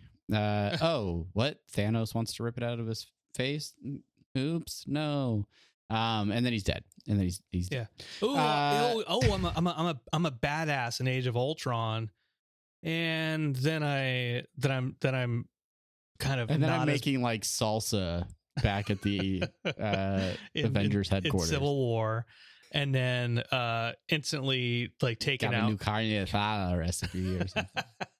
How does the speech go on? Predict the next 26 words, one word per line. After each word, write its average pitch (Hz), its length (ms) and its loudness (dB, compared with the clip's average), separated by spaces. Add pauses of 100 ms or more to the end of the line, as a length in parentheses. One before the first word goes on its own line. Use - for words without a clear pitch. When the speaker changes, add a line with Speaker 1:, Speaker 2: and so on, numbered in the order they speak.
(420)
Speaker 2:
Then 180 280 -2
instantly 170 440 -2
taken 139 360 0
out 120 360 -2
in, 120 320 2
in, 120 280 -2
uh, 113 320 0 (480)
in, 127 220 0
uh, 113 240 0 (100)
in, 123 340 0 (140)
uh, 104 280 -6 (160)
Endgame, 123 540 -2
or 113 140 0
not 135 200 0
Endgame, 110 380 -2
uh, 107 300 -2
Infinity 123 400 -2
War, 104 280 -4
right? 117 280 -4 (380)
We're 147 160 0
like, 135 220 -4 (1040)
"O-, 220 140 -2 (160)
okay, 117 480 -2 (480)
<sighs> - 500 -14
wha-, 151 300 -10
what, 220 300 -4